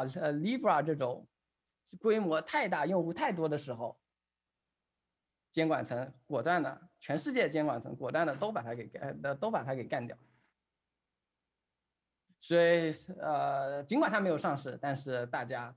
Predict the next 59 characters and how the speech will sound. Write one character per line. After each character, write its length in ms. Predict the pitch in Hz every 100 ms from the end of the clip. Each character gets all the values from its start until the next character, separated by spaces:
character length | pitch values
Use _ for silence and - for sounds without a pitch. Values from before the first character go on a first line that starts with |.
| _
普 120 | 131
遍 240 | 135 190 156
认 180 | 120
为， 100 | 117 - _
这 100 | -
个 100 | 139
Libra 400 | 143 202 185 123
要 80 | -
是 140 | 120 117
能 140 | 117
上 180 | 143 120
市 140 | -
的 80 | -
话， 120 | - - _
它 140 | 107
会 160 | 120 120
对 320 | - - - _ _ _ -
宏 100 | 120
观 160 | 120
经 80 | 117
济 80 | 117
产 160 | 117 107
生 100 | 107 - _
巨 120 | 143
大 120 | -
的 80 | -
影 140 | - -
响。 160 | - _ _ _ _ _ _ _ _ - - _ _ _ _ _ _ _ _ -
好， 120 | 147 143 147 147 -
接 200 | 277 320
下 180 | 349
来 100 | 277
的 360 | 190 175 170 175
问 200 | 185 175
题 140 | 143
就 160 | 135 131
是， 340 | 131 131 143 151 _ _ _
既 120 | -
然 120 | 247 226
稳 160 | 139
定 140 | 175 294
币 60 |
有 100 | 277
那 80 | 156
么 100 | 165
大 160 | 160 143
的 60 |
影 100 | 139
响， 240 | 143 147 151
不 80 | 226
如 240 | 190 185
我 100 | 175
们 160 | 139 139
政 180 | 240 202
府 160 | 180
自 220 | 139 302 190
己 160 | 175
发 340 | - 151 185 247
行 440 | - 120 107